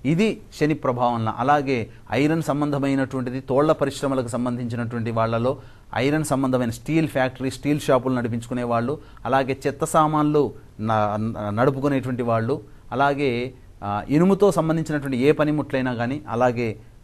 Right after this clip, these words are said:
పెట్రోల్ బంకుల్లో ఉండేటువంటి వాళ్ళు, పెట్రోల్ బంకులు నడిపేటువంటి వాళ్ళు, వీళ్ళందరూ కూడా శని ప్రభావానికి గురవుతారు. అలాగే ఏసీ, రిఫ్రిజిరేటర్లు అమ్మగలిగేటువంటి వాళ్ళు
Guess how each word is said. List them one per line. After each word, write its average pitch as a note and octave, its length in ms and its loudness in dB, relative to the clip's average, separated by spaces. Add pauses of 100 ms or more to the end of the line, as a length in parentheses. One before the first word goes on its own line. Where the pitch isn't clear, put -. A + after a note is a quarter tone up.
(100)
పెట్రోల్ E3 400 8
బంకుల్లో C#3+ 360 0 (400)
ఉండేటువంటి C3 460 0
వాళ్ళు, A2+ 220 2
పెట్రోల్ C#3 280 2
బంకులు C3 300 2
నడిపేటువంటి A#2+ 480 -2
వాళ్ళు, A2+ 200 -2 (300)
వీళ్ళందరూ D3+ 520 2
కూడా D3+ 140 4 (360)
శని E3 240 0
ప్రభావానికి C3+ 440 2
గురవుతారు. G#2+ 440 0 (500)
అలాగే C#3 340 4 (520)
ఏసీ, F3+ 240 2 (100)
రిఫ్రిజిరేటర్లు C#3+ 640 0
అమ్మగలిగేటువంటి B2 680 -2
వాళ్ళు A2 240 0